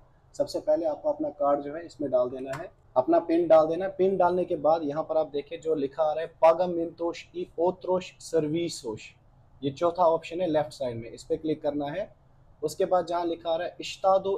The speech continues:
e Sector Público, जो पहला option है right side में,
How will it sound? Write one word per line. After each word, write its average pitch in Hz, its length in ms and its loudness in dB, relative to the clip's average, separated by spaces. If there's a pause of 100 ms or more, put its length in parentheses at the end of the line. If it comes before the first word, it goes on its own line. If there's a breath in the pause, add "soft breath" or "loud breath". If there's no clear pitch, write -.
(140)
e 185 100 -4 (440)
Sector 185 460 0 (340)
Público, 165 600 0 (680)
जो 151 240 2
पहला 180 340 2
option 170 320 0
है 175 100 -4
right 151 240 -2
side 160 300 -4
में, 220 120 -10